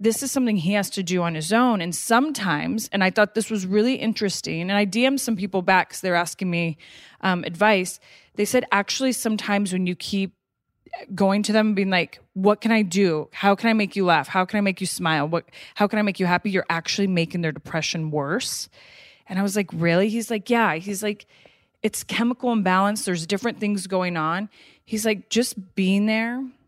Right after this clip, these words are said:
and showing support means so much more than constantly saying, like, 'How, I wanna make you happy. What can I do?'" And it's actually true, 'cause think of times when you're in a bad mood, right? Or you're feeling a certain way and someone keeps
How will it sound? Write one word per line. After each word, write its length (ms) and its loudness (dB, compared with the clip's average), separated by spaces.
and 180 2
showing 440 4
support 1000 -2
means 320 2
so 280 2
much 300 -2
more 340 6
than 320 -2
constantly 500 0
saying, 400 0
like, 300 -2
'How, 380 -2
I 60 2
wanna 220 2
make 180 0
you 80 2
happy. 400 2
What 160 0
can 120 0
I 100 2
do?'" 480 2
And 120 4
it's 100 0
actually 300 0
true, 180 2
'cause 140 -2
think 140 -4
of 60 -12
times 280 2
when 80 0
you're 100 2
in 60 4
a 60 2
bad 360 2
mood, 380 -2
right? 360 -2
Or 120 -2
you're 100 -2
feeling 260 2
a 40 -2
certain 240 -2
way 160 4
and 120 -2
someone 220 -2
keeps 240 -6